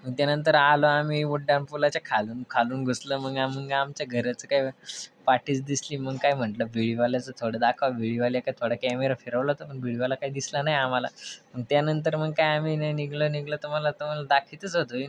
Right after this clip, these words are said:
लगेच बैलगाडी पण दिसली आम्हाला. आणि मग त्याच्यानंतर आम्ही आलो पाहुण्याच्या दुकान. मग भाऊ म्हणला, "वाघाचं खाद्य घ्यावं लागतं." वाघाचं खाद्य घ्यावं लागतं, वाघाचं खाद्य घेतो तर काय म्हणतो, भाऊ म्हणतोय, "आम्ही ते खारीक घेऊ राहिलोय."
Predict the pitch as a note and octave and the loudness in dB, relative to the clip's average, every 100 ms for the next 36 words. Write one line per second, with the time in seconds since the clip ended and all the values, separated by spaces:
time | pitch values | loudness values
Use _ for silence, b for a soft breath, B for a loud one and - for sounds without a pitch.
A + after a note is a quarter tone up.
0 | C#3 D#3+ F3 D#3 E3+ E3 E3+ E3 D#3+ E3 | -4 -2 -2 4 6 6 6 4 4 2
1 | D#3+ D#3+ - B2 C3 B2+ - B B B | 0 -2 0 0 2 0 -2 B B B
2 | - C3 C#3+ D3 C#3+ D#3 D#3 D3+ D3 D3+ | -6 -4 -4 -6 -2 -2 0 -2 2 2
3 | D3+ D3+ D3+ D#3 C#3+ A#2 A#2+ B2+ B2 C#3 | 4 4 2 4 4 4 -2 -4 -4 -2
4 | C#3 C#3 D3 D3 B2 A#2+ B2+ B2+ C#3+ D#3 | -2 0 0 4 6 4 2 4 8 8
5 | C#3+ C#3+ - - C#3 C3+ C3+ A#2+ G#2+ A#2 | 6 4 2 4 4 4 4 4 4 0
6 | A#2+ - B B - A#2 C#3 E3 D#3+ - | -4 -14 B B -6 0 2 2 -2 -8
7 | - C3+ D#3 D#3+ D#3 D#3+ D3+ D3 D#3+ E3 | -2 2 4 6 6 6 6 6 6 2
8 | E3 - C#3 D3 C#3+ D3 - C#3+ D3 D#3 | -2 -4 -2 -2 0 0 0 -6 0 2
9 | D#3+ D3+ C#3 C#3 D3 D3+ D#3 D#3+ D#3 - | 2 -2 0 2 2 2 0 0 -2 -6
10 | B B B _ - D3+ E3+ E3 D#3+ - | B B B _ -2 0 0 0 -4 0
11 | D#3+ E3+ F#3 E3+ D3 C#3 C#3 C#3 | 4 4 4 4 6 4 4 0